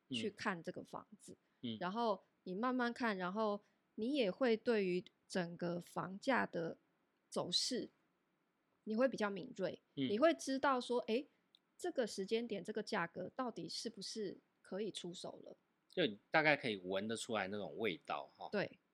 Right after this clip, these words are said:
Speaker 1: 嗯。
Speaker 2: 对，所以像我前几天粉专就是也有提到说，我开宗明义就说，“现在真的不是一个买房的好时机。”
Speaker 1: 嗯。
Speaker 2: 好，然后就有人留言说，“这句话我已经听十年了。”
Speaker 1: 嗯。
Speaker 2: 好，可是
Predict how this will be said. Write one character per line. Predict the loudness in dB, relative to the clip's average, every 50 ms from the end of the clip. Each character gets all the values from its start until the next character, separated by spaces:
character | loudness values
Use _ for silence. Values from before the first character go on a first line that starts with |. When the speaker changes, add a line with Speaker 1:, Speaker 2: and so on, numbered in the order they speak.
| _ -16
Speaker 1:
嗯。 | -14 -14 -16 -18 _ _ _
Speaker 2:
对， | -8 -8 -8 -8 -12 _
所 | -8 -6 -4 -2
以 | -2 0
像 | 2 4 4 4 2 0 -4 _ _ _ _ _ -2
我 | 0 2 2 0
前 | 0 0 0 0
几 | 2 2
天 | 2 2 0 0
粉 | -2 -6 -6 -6
专 | -2 -2 0 0 0 -2
就 | -4 -4 -4
是 | -4 -4 -2 -2
也 | 0 0
有 | -2 -2
提 | -4 -6 -6 -6
到 | -4 -2 -2 -2 -2
说， | -4 -4 -2 -2 -2 -4 -6 _ _ _ _ _ _ _ _ _ _ _
我 | -4 -2
开 | 2 6 6 6
宗 | 6 6 2 2
明 | 0 -2
义 | -2 -2 0 2
就 | 2 2 0
说 | 0 -2 0 2 2 2 2 0 -2 _ _ _
，“现 | -4 2 4 4 6
在 | 6 6 6
真 | 4 4 2 2
的 | 0 0
不 | -2 -2 -2
是 | 0 0 0
一 | 2
个 | 0 0
买 | 0 -2 -4 -4
房 | -4 -6 -4 -4
的 | -4
好 | -4 -4 -6
时 | -6 -6 -10 -10 -12 -14
机。” | -14 -12 -12 -12 -12 -14 -10 _
Speaker 1:
嗯。 | -4 -2 -2 -2 -2
Speaker 2:
好， | -2 -2 0
然 | 0 0
后 | 2 2 0 2
就 | 2 2
有 | 2 4 2
人 | 2 0 0 0
留 | 0 2 2
言 | 2 0 0 0
说 | 0 2 2 2 2 0 -2 _ _ _ _ _ _ -2
，“这 | -2 0
句 | 2 2 4
话 | 6 6 8
我 | 8 8
已 | 6
经 | 4 0 -2
听 | -2 -4 -4 -2
十 | -2 -2 -2 -2 -4 -6
年 | -6 -6 -8 -8 -10
了。” | -12 -14 -14 _ _ _ _ _ _
Speaker 1:
嗯。 | -6 -4 -4 -4 -4 -2
Speaker 2:
好， | -2 -2
可 | -2 -2
是 | -2 -2 -2 -2 -4